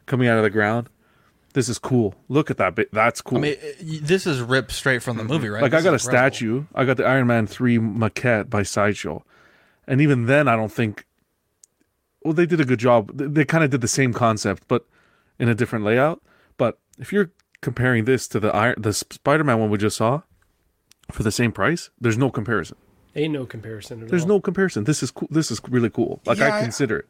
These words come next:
Speaker 4: I feel like, uh, especially with Iron Man, that's, like, their bread and butter.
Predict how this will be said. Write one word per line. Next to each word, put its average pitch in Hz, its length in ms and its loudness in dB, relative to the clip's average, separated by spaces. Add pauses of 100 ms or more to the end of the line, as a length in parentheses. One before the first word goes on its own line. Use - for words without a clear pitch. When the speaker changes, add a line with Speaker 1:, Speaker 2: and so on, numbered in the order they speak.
(240)
Speaker 4:
I 190 120 0
feel 262 260 0
like, 226 360 -2 (240)
uh, - 100 -16 (360)
especially 202 580 -2
with 214 180 -4
Iron 220 280 -2
Man, 220 380 -2 (360)
that's, 170 280 -2
like, 175 160 -4
their 151 120 -8
bread 160 300 -6
and 131 200 -4
butter. 175 440 -6